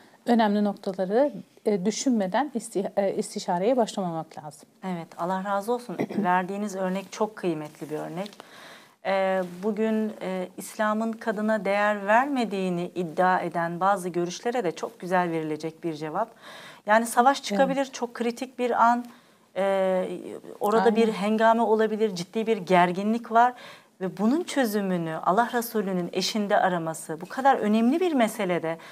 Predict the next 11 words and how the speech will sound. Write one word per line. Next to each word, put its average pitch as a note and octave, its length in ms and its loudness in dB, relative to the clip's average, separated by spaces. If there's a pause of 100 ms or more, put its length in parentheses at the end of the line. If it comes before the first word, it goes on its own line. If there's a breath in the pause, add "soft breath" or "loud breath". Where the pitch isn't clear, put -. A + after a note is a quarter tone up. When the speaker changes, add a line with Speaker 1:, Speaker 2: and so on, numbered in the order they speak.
(200 loud breath)
Speaker 2:
Ümmü G#3+ 180 0
Seleme A3 400 2
validemizle G3+ 640 2
istişare F#3+ 580 0
etmesi F#3 540 -4 (380 loud breath)
hakikaten A#3+ 680 0
verilecek A3+ 580 2 (100)
en B3+ 280 0
büyük G#3+ 240 -6
cevaptır F#3 500 2
aslında. E3 500 -2